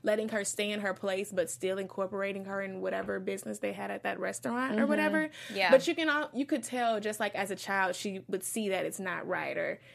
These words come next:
Speaker 1: I don't know, maybe she just didn't feel a part of the family. Like, there was the scene where she tattled, to-, like, she told on John,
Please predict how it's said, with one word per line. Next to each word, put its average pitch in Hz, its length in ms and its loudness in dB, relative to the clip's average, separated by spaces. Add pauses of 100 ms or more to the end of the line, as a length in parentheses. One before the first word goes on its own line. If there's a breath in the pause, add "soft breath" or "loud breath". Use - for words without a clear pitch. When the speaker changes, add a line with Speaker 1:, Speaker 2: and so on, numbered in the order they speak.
(200 loud breath)
Speaker 1:
I 220 120 8
don't 240 140 2
know, 208 160 2
maybe 202 280 4
she 247 160 -2
just 220 180 -2
didn't 208 220 2
feel 202 280 2
a 185 60 2
part 190 280 0
of 190 80 -4
the 185 80 2
family. 175 400 -4
Like, 170 480 -4
there 190 200 0
was 190 120 -6
the 190 100 -6
scene 190 380 -6
where 180 260 0
she 196 240 -6
tattled, 202 640 -4
to-, 208 180 -6
like, 185 180 -6
she 214 120 -10
told 202 260 -2
on 196 200 -4
John, 170 520 -4